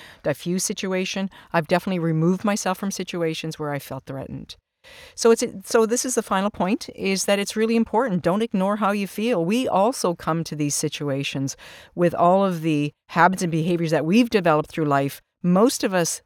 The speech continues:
find it very uncomfortable to, to, uh, sit with somebody who is angry.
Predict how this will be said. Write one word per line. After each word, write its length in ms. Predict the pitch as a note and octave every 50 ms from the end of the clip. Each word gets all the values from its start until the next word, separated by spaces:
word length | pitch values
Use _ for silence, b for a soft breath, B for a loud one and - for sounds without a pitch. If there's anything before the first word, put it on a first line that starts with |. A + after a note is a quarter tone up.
| _ _
find 340 | - - F3 F3+ F#3+ F#3+ F3
it 100 | D#3 D#3
very 540 | D#3+ D#3+ F3+ G3+ A#3+ C4+ C4+ A#3 G3 E3+ -
uncomfortable 840 | - E3 D#3+ - - E3 D#3+ E3+ - - - D#3 D3+ - C#3+ - _ _ _ _ _ _ -
to, 260 | - - E3 D#3+ - - - -
to, 420 | - - F#3 E3+ E3 D#3+ D#3+ D#3+
uh, 260 | D3 C#3 C#3 C#3 G#2 - - - -
sit 280 | - - - B3+ -
with 100 | C4+ B3+
somebody 380 | - - E3+ D3+ - D3+ D3+ D3
who 160 | - - E3
is 120 | D#3 C#3+
angry. 560 | - - C#3+ D3 D#3+ E3+ D#3 D3+ C3 F#2+ A2+